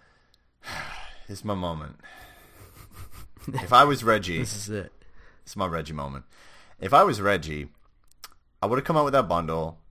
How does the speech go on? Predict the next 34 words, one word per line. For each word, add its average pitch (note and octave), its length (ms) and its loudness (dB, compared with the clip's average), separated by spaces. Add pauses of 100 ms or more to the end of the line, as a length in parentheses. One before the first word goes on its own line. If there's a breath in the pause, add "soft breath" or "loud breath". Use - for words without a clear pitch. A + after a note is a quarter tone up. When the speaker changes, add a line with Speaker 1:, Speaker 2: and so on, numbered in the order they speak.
(800)
Speaker 1:
I F2+ 80 -2
would've G#2 240 -2
still C3+ 220 0
come C3+ 180 -2
out G2+ 300 2
with F2 500 -4
those F#2+ 280 -4
controllers E2 520 -6
with E2 100 -14
the D#2 100 -6
lines D2 320 -6
on C2+ 140 -8
it, C#2 200 -14
and E2 100 -8
then E2 80 -6
I E2 80 -6
would've D#2+ 200 -8
said, D2+ 320 -8 (320)
"And D#2+ 160 -12
here's G#2 360 -6
our E2 200 -4
champion E2 720 -8 (600)
pairing D2+ 440 -4 (680)
Joy-Cons C#2 460 -12
as C2 100 -20
well, A#1+ 300 -16 (100)
where D2+ 140 -12
you D2 140 -12
have D#2 140 -10
a D2+ 40 -10
Falco C#2+ 580 -10 (140)
and C#2+ 120 -18
a D2 60 -16
Fox, - 600 -20